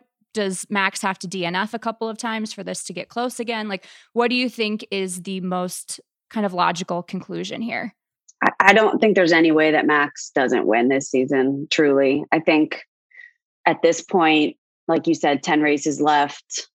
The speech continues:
Speaker 2: and Max has seven wins now,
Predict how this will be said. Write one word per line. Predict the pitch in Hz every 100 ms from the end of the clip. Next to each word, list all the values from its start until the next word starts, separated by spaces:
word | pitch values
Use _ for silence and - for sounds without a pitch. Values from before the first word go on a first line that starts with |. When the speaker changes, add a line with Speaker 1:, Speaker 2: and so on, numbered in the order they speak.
| _ 160
Speaker 2:
and | 151 147 143 147 143 - - _ _ _ _ _ -
Max | 151 151 -
has | 143 -
seven | - 165 185 185
wins | 156 156 156 151
now, | 151 147 147 147 151